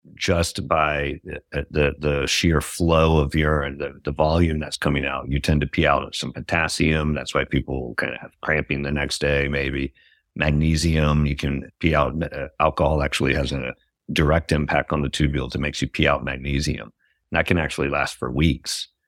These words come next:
So it's not just the, the volume and the water that you're not holding on to, but some of your electrolytes can get impacted too.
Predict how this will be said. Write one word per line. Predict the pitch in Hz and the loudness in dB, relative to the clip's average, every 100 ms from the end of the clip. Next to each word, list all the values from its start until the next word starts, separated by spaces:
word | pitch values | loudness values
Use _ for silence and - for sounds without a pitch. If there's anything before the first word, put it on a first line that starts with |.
| _ _ - | _ _ -4
So | 80 69 65 65 - | 2 4 2 0 -4
it's | 76 71 | -4 2
not | 85 85 80 | 4 4 0
just | - 82 76 - | -2 0 2 0
the, | - 69 65 - - | -2 -4 -4 -12 -8
the | 73 69 67 - | -6 -4 -6 -6
volume | 76 82 80 80 73 71 73 | 2 4 6 4 2 -4 -8
and | - 73 | -2 -2
the | 69 | 0
water | 71 78 76 69 | 2 4 2 0
that | 69 | -4
you're | 67 | -6
not | 69 69 - _ _ - | -8 -8 -10 _ _ -14
holding | - 90 71 71 | 0 2 2 0
on | 71 69 | -2 -4
to, | - 64 58 | -4 -4 -4
but | 64 | -10
some | - - 73 | -4 -2 0
of | 73 | -2
your | 71 | -4
electrolytes | 67 73 73 67 65 | -2 -2 0 0 -2
can | - 62 | -4 -2
get | 64 | -2
impacted | 62 - - - | -2 -2 -2 -6
too. | - - | -2 -4